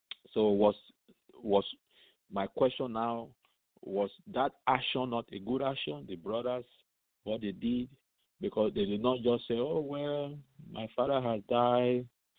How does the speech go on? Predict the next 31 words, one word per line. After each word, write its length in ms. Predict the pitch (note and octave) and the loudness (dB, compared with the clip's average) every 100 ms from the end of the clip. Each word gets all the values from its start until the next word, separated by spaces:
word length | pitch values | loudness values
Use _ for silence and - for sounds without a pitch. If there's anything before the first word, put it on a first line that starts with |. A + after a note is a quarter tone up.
| _ _ | _ _
It's 180 | C#3+ - | -4 4
okay." 640 | B2+ - F2+ F#2 F#2+ F#2+ G2 _ _ _ | 4 4 4 6 6 4 0 _ _ _
But 140 | A#2+ - A#2 | 4 4 0
they 220 | A#2+ A2+ | 0 0
wanted 460 | G#2 C3 D#3 D#3+ - | 0 -4 -2 -6 -4
to 120 | G2 - - | -6 -8 -8
assure 680 | F2+ - - B2 C3+ C#3 | -6 -6 -2 2 4 2
themselves 640 | C3+ F2+ - - C3 F#2+ E2+ - _ _ _ _ _ - | 0 -8 -10 -6 -4 -4 -6 -18 _ _ _ _ _ -6
and 640 | F#2+ G2 F#2+ F#2 F2+ F#2 - - A2 | -4 -2 -2 -4 -8 -12 -14 -12 2
make 180 | B2 B2+ - | 2 2 0
sure 420 | A2 A#2 G2 F2 G2 _ _ _ _ - | 2 4 4 0 -10 _ _ _ _ -6
that, 200 | F#2 F2 - | -4 -4 0
uh, 480 | G2 F#2 F2+ E2+ E2+ - _ - - | 2 4 2 -2 -6 -16 _ -18 -8
they 100 | G2+ - | -4 2
solve 180 | A2 | 2
this 160 | G2 G2 | 2 -4
problem. 320 | - G2 E2+ D#2+ _ | 2 2 2 -2 _
You 60 | F#2+ - | -20 -4
see, 100 | F#2 | 2
it 60 | |
was 200 | F#2+ F#2+ | 4 4
a 80 | F#2+ | 4
problem 640 | - C3+ C#3 C#3+ C#3+ D3+ - _ _ _ _ - | 2 4 4 2 -2 -6 -14 _ _ _ _ -10
that 120 | F2+ | -6
was 160 | E2+ D#2+ D#2+ | -6 -8 -2
deep 200 | A#2 C3 - | -2 -2 -8
in 120 | G#2+ | -8
their 220 | G#2 G2+ | -6 -6
heart, 400 | G2+ A2+ A#2+ A#2 _ _ _ _ _ _ | -4 -4 -4 -6 _ _ _ _ _ _
and 260 | - F2+ F3+ | -8 -6 -6
we 140 | F2+ | -8